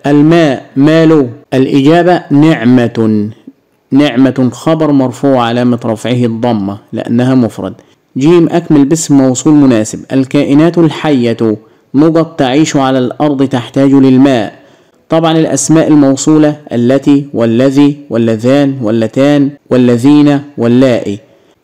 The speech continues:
الكائنات الحية التي تعيش على الأرض تحتاج للماء.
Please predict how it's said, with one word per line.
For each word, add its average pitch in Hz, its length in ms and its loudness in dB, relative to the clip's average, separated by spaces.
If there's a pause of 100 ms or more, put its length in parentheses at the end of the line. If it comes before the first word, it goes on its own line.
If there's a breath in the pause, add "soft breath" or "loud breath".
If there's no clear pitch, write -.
الكائنات 135 800 0
الحية 156 460 0
التي 135 600 2
تعيش 131 460 -2
على 123 200 -2
الأرض 147 380 0
تحتاج 139 460 -2
للماء. 123 760 0